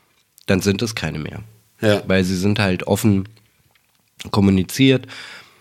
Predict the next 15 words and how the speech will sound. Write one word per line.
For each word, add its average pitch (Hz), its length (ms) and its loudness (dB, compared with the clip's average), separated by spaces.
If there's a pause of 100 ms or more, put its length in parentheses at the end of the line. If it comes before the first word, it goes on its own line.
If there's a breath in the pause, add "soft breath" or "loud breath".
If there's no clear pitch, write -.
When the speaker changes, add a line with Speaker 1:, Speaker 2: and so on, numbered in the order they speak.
(240 loud breath)
Speaker 1:
Ähm, 82 280 -8
gutes 92 260 -4
Beispiel, 90 360 0
ich - 100 -4
komme 92 200 0
gerne 90 200 2
mal 85 180 -2
zu - 140 -8
spät. 113 400 -2 (640)
Speaker 2:
Ja. 107 220 2
Speaker 1:
Das - 240 -12
weiß 90 200 0
aber 85 140 0
jeder. 78 300 -4 (600 loud breath)
Speaker 2:
Ja. 85 220 -2